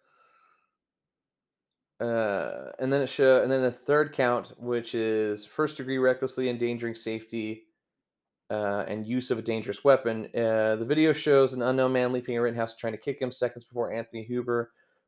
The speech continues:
moves his skateboard toward him. Rittenhouse appears to fire two rounds at the man, but apparently misses as the man runs away.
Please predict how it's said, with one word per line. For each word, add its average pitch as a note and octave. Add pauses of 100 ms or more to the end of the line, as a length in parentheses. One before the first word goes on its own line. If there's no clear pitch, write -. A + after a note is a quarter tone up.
moves C#3+
his B2+
skateboard C3+
toward A#2
him. A2+ (480)
Rittenhouse D#3
appears C#3+
to C3
fire C3
two C#3+
rounds C#3
at B2
the B2+
man, B2
but A#2+
apparently A#2+
misses A#2+
as A2+
the A#2
man A2+
runs A2
away. D3+